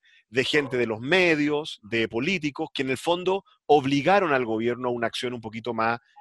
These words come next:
enérgica. Esa, esa es la verdad, eso es lo que ocurrió al principio. Y yo creo que durante un rato tuvimos buenos resultados gracias a eso.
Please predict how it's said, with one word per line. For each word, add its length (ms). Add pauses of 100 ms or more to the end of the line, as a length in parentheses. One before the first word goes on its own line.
enérgica. 600
Esa, 200
esa 240
es 40
la 140
verdad, 380
eso 140
es 20
lo 80
que 80
ocurrió 340
al 60
principio. 580 (640)
Y 140
yo 100
creo 180
que 100
durante 300
un 120
rato 320
tuvimos 640
buenos 280
resultados 460
gracias 320
a 60
eso. 180